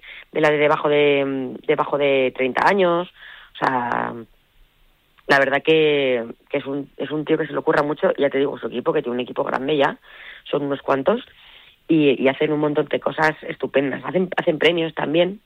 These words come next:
eso, mira, está guay. Eh, la gente que da premios en empresas y tal, pues das un premio, pero el premio tiene un carácter solidario porque ese premio se ha hecho con impresión digital tres D y con los beneficios, pues, se financian más, más brazos, ¿no? Entonces, bueno, qué guay que haya gente que haga estas cosas y que, además de hacer cosas solidarias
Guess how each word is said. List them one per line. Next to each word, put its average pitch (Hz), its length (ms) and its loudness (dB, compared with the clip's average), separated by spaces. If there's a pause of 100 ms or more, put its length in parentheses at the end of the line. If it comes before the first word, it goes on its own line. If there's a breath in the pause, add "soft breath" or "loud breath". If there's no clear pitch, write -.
(300)
eso, 190 120 -6
mira, 262 140 0
está 190 160 -2
guay. 180 240 0 (440 loud breath)
Eh, - 140 2
la 147 120 2
gente 156 280 -2
que 151 320 2 (280 loud breath)
da 139 140 0
premios 147 260 -4
en 143 140 -2
empresas 165 420 0
y 165 80 -4
tal, 190 180 0
pues 160 140 2
das 151 120 0
un 175 120 -4
premio, 180 280 2
pero 170 120 0
el 147 80 -2
premio 165 300 0
tiene 175 260 2
un 175 100 -2
carácter 147 380 -2
solidario 170 400 2
porque 156 200 -6
ese 156 160 -2
premio 165 260 0
se 160 80 -4
ha - 20 -4
hecho 160 120 -6
con 156 100 -2
impresión 147 260 -6
digital 156 300 -2
tres 156 160 -8
D 180 180 0 (440 loud breath)
y 165 100 4
con 143 140 4
los 127 100 -2
beneficios, 139 500 -2
pues, 165 140 -2
se 151 80 -4
financian 127 420 -2
más, 147 160 0 (460 loud breath)
más 143 180 -4
brazos, 147 300 2
¿no? 131 240 -8
Entonces, 160 420 -2 (560 loud breath)
bueno, 160 220 2
qué 180 100 2
guay 180 220 2
que 175 100 -6
haya 165 140 0
gente 160 260 -2
que 151 100 2
haga 147 540 4
estas 170 300 -2
cosas 185 340 -2
y 190 80 -2
que, 170 80 0
además 151 300 2
de 185 60 0
hacer 180 160 -2
cosas 185 180 0
solidarias 165 520 0